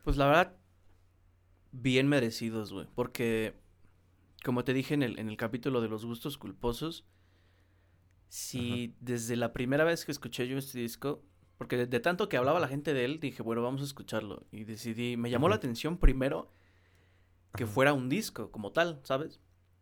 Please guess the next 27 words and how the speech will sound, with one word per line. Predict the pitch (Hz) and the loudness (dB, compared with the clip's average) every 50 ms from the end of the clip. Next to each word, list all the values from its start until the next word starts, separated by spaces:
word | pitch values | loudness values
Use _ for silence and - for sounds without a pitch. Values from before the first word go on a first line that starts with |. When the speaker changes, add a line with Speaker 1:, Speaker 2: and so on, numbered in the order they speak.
| _ 151 | _ -8
Speaker 2:
Sí. | - - 110 101 - - | -4 -4 -4 -4 -4 -6
Speaker 1:
Que | - 151 135 | -6 -4 0
no | 135 135 131 | 0 0 2
fuera | - 139 135 131 131 131 | 4 4 6 6 6 4
la | 127 120 117 113 | 4 2 0 -2
típica | - 123 120 139 135 - 131 117 | -4 -4 -4 -4 -2 0 0 0
de, | 101 98 - - - - - - | 0 -2 -8 -10 -14 -18 -20 -18
de | - - 123 117 | -12 -10 -8 -8
sencillos, | - - 113 113 - - 139 127 120 131 - - - - - - - - - _ - - - | -6 -6 -6 -6 -4 -4 -4 -2 -2 -4 -4 -6 -10 -16 -20 -20 -20 -20 -20 _ -20 -18 -14
sino | - - 127 120 117 120 | -12 -8 -4 -4 -4 -4
que | 117 - 127 | -2 -2 -2
el, | 117 117 | 0 0
Speaker 2:
Ajá. | 110 104 101 101 95 | 0 2 4 4 4
Speaker 1:
ahí | 110 - | 4 4
estaba | 131 - 170 175 170 | 4 4 4 4 4
el | 139 117 | 2 0
disco | 139 180 185 - 143 135 | -4 -6 -6 -8 -8 -8
completo, | - 98 - - 117 117 - - 69 | -8 -10 -8 -8 -8 -8 -8 -12 -12
güey. | - - - - - _ _ _ _ _ - - - - _ _ _ _ _ _ _ _ | -14 -16 -20 -20 -20 _ _ _ _ _ -20 -20 -20 -20 _ _ _ _ _ _ _ _
Y | - - 123 123 | -10 -8 -6 -4
Speaker 2:
Sí, | 123 123 123 123 123 | -2 -2 0 0 -2
sí, | 92 90 - 104 95 | -4 -6 -10 -14 -14
sí. | - - - _ | -14 -16 -14 _
Speaker 1:
lo | - 131 120 | 0 0 0
empecé | 117 117 127 123 117 - | 0 0 -2 -2 0 0
a | 147 | 0
escuchar | 147 - - - - - 170 160 156 160 - - | 0 0 -6 -6 2 4 6 6 6 4 0 -8